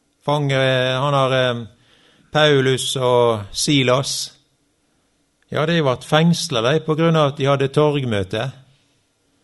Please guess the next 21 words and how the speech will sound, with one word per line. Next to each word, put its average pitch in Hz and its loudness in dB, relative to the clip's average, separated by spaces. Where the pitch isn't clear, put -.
Og 113 -6
så 139 -2
ble 120 -4
de 120 -2
piska 139 -4
og 120 -4
sleie 135 0
og 117 -4
satt - -2
inn 151 0
i 135 2
det 143 -2
innste 151 0
fangehølet 120 0
der 117 0
i 110 -6
Filippi, 120 -6
i 120 -2
en 123 -2
rå 151 0
høle, 143 4